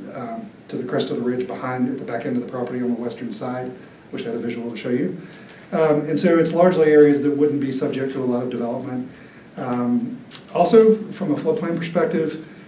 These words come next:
this is a, this was a tough one for staff and for the planning board as we work through the analysis. That it is in the floodplain. Um, however, it's also adjacent to a major corridor serviceable by utilities,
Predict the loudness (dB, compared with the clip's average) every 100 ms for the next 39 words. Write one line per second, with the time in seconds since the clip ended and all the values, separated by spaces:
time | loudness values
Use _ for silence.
0 | -20 -20 -16 -8 0 2 2 0 -4 -2
1 | 0 2 2 2 2 -2 -2 -4 -4 -2
2 | -2 0 0 0 -4 -4 0 0 2 6
3 | 6 6 -2 -6 -6 -10 -8 -8 -8 -4
4 | -2 0 0 -2 -2 -4 -4 -6 -12 -20
5 | -20 -20 -20 -18 -14 -12 -4 -2 -2 -4
6 | -10 -12 2 8 8 8 2 0 0 2
7 | 4 2 0 -4 -4 -2 -2 -2 -6 -14
8 | -18 -12 -2 2 2 0 -4 -6 -4 -4
9 | 0 0 0 0 -2 -4 -6 -8 -6 -2
10 | -2 -2 -4 -4 -4 -4 -4 -6 -4 -4
11 | -4 -4 -4 -2 -2 -4 -4 -4 -2 -2
12 | -4